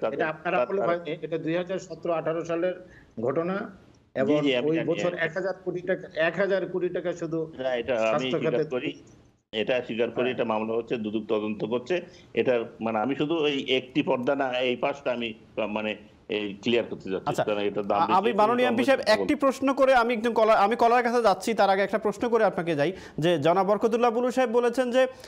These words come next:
Speaker 3: উনি, আ, বারবার একটি কথা বোঝাতে চাচ্ছেন, আমার ওনার কথা আমি বুঝতে পারলাম, যে উনি ওনার এলাকাতে যখন ত্রাণ দিতে যাচ্ছেন, ওনার এলাকায় যখন আপনার ইউনো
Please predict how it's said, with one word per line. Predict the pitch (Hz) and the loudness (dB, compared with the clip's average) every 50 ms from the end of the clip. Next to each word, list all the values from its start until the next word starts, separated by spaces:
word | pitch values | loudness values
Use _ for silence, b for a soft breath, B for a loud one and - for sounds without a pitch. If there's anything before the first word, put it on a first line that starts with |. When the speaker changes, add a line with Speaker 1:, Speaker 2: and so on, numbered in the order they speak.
| B - | B -2
Speaker 3:
উনি, | 165 180 208 226 226 - | 2 2 2 2 0 0
আ, | - 156 160 | 0 0 2
বারবার | 147 160 170 180 180 202 208 220 214 | 4 4 2 4 4 4 4 4 4
একটি | - 180 - - 226 202 | 0 0 0 -2 -2 0
কথা | 220 202 214 214 | 0 2 2 0
বোঝাতে | 180 147 156 170 196 233 233 254 | 0 0 2 4 4 6 4 4
চাচ্ছেন, | 220 226 196 - - 185 | 2 2 0 2 2 2
আমার | 170 160 175 180 | 2 2 2 2
ওনার | 170 175 170 185 | 2 2 2 2
কথা | 185 190 175 - 185 | 0 0 0 0 0
আমি | 175 165 | 0 0
বুঝতে | 165 156 - 196 | -2 -2 -2 0
পারলাম, | 170 165 156 151 156 139 135 | 0 2 2 2 2 2 2
যে | 165 175 | 0 0
উনি | 165 160 180 208 220 233 226 B B B | 2 2 2 2 0 0 -2 B B B
ওনার | - 170 185 202 | 0 2 2 4
এলাকাতে | 202 185 175 180 185 196 196 196 220 214 | 4 4 2 2 2 0 0 0 0 0
যখন | 202 208 - 214 202 180 | 0 0 0 0 -2 0
ত্রাণ | 180 196 190 190 185 180 | 2 2 2 2 2 0
দিতে | 190 185 220 202 | 0 0 2 2
যাচ্ছেন, | 175 151 - - - 165 170 214 214 B B B B | 2 2 2 2 0 0 2 0 -2 B B B B
ওনার | 156 165 190 196 | 2 2 4 4
এলাকায় | 202 185 185 190 190 190 226 220 | 4 4 4 2 2 2 2 2
যখন | 220 214 214 220 233 226 220 226 B B B | 2 2 2 2 2 0 0 -6 B B B
আপনার | - - 156 156 190 175 | 2 2 2 4 4 2
ইউনো | 160 165 185 202 208 214 220 226 226 | 2 4 4 4 4 4 4 4 2